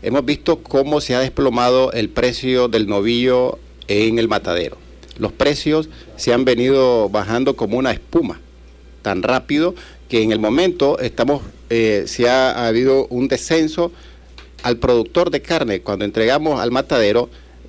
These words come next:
de alrededor de un trece por ciento en un mes, que eso nunca se había visto, ¿verdad? Eh, y después, eh, comenzamos a indagar por qué, por qué, y no ha habido ninguna justificación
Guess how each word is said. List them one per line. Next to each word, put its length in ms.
de 220
alrededor 520
de 100
un 180
trece 380
por 180
ciento 480
en 180
un 140
mes, 320
que 180
eso 180
nunca 400
se 160
había 220
visto, 320
¿verdad? 200
Eh, 280
y 100
después, 640
eh, 120
comenzamos 580
a 100
indagar 460
por 200
qué, 260
por 160
qué, 300
y 160
no 180
ha 60
habido 280
ninguna 400
justificación 1000